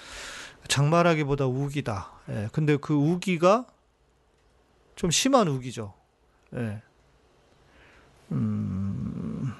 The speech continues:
제가 필리핀의 남부에 민다나오라고 하는 곳에 한번 가본 적이 있어요. 거기 선교사님이 계셔가지고 우리 지금 카타콤 교회에서 좀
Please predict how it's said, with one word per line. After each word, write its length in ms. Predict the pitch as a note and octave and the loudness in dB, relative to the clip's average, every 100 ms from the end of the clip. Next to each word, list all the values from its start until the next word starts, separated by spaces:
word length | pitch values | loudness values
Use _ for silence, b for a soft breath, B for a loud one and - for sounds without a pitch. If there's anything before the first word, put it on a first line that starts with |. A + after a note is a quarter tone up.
| B B B B - | B B B B -8
제가 420 | - D3 D3+ C#3+ C#3 b b _ _ | -2 0 2 0 -4 b b _ _
필리핀의 1160 | - B3 C#4 - A3+ G3+ F3+ E3 D#3 C3+ C3+ C3+ | -2 -2 -2 -2 0 2 2 2 0 0 0 -2
남부에 1040 | B2+ A2+ D3 D#3+ E3 C3+ A#2+ A2+ A#2+ G#2+ G2+ _ | -2 0 2 2 2 2 0 -4 -4 -6 -12 _
민다나오라고 800 | - C#3+ E3 F#3+ F3 D3 C3+ B2 | -2 2 6 6 4 2 0 -2
하는 140 | B2 A#2+ | -4 -4
곳에 240 | A2+ A#2+ | -6 -6
한번 220 | G#2+ A2 | -6 -6
가본 320 | A2+ G#2 G#2+ A2 | -8 -6 -2 -2
적이 320 | G#2+ G2+ F#2 | -2 -4 -6
있어요. 600 | F2+ - G#2+ A2+ C#3+ F#2 - _ B B B B B B B B | -6 -4 -2 2 0 -2 -8 _ B B B B B B B B
거기 200 | - A2 | -10 -6
선교사님이 600 | G#2+ D3+ D3+ D3 C3 A#2 | -2 0 2 2 0 -4
계셔가지고 840 | G#2 A2 A2+ G#2 G2 G2+ A#2 F3 G3+ - _ _ | -4 -6 -4 -6 -6 -2 0 0 -4 -10 _ _
우리 180 | B2 A2 | -8 -6
지금 240 | A2 A#2 A2+ | -4 -4 -2
카타콤 520 | C#3+ C#3 D#3 D#3 C#3 | -4 -4 -4 -2 0
교회에서 560 | C#3+ F3 F3+ E3 D3+ C#3 | 0 2 2 2 0 -2
좀 360 | C#3+ C3+ C#3 | -2 -4 -8